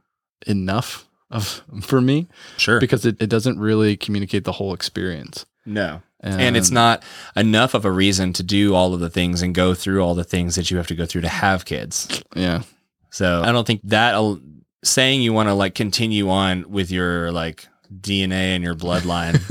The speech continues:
Speaker 1: <laughs>
Speaker 2: and let, make sure that that survives is a good enough reason to be like, "By the way, you're gonna sacrifice the entire life that you thought you were gonna have." You know, like, I don't know. I just, it doesn't, that's not a good argument. <laughs>
Speaker 1: Yeah. Hey, I'm glad that you brought that back up because I did wanna say one more thing about that piece.
Speaker 2: Mm-hmm.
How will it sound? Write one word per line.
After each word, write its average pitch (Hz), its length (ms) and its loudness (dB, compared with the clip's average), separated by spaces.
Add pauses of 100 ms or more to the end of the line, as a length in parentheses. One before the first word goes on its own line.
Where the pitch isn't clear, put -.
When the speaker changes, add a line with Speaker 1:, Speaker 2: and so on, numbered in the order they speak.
Speaker 1:
<laughs> - 20 -
Speaker 2:
and 135 280 2
let, 107 220 2
make 104 160 0
sure 104 160 2
that 92 100 0
that 92 180 0
survives 90 460 0
is 101 160 -2
a 101 60 0
good 110 140 0
enough 104 200 0
reason 98 240 2
to 92 80 -2
be 90 140 0
like, 87 260 -2
"By 98 220 2
the 98 80 2
way, 92 180 2
you're 92 140 0
gonna 90 160 -2
sacrifice 90 640 -2
the 98 220 -2
entire 95 280 0
life 92 220 0
that 87 160 -6
you 90 60 -4
thought 85 260 -6
you 82 80 -8
were 80 60 -10
gonna 80 160 -10
have." 87 320 -6
You 151 80 2
know, 143 180 2
like, 139 200 0 (340)
I 135 100 4
don't 139 100 2
know. 135 140 2
I 120 140 2
just, - 180 -8
it 117 120 -6
doesn't, 117 360 -6 (200)
that's 143 180 -4
not 160 160 2
a - 20 -2
good 123 120 0
argument. 107 440 0
<laughs> - 60 -12 (920)
Speaker 1:
Yeah. 196 180 4
Hey, 185 300 4
I'm 170 100 0
glad 254 220 0
that 226 100 -4
you 180 80 -2
brought 147 160 0
that 135 140 -2
back 131 180 -4
up 123 80 -2
because 139 220 -2
I 139 40 4
did 151 160 2
wanna 185 200 4
say 131 120 4
one 117 160 2
more 113 140 -2
thing 104 320 -6
about 104 380 0
that 98 220 0
piece. 101 420 -8 (180)
Speaker 2:
Mm-hmm. 104 240 -6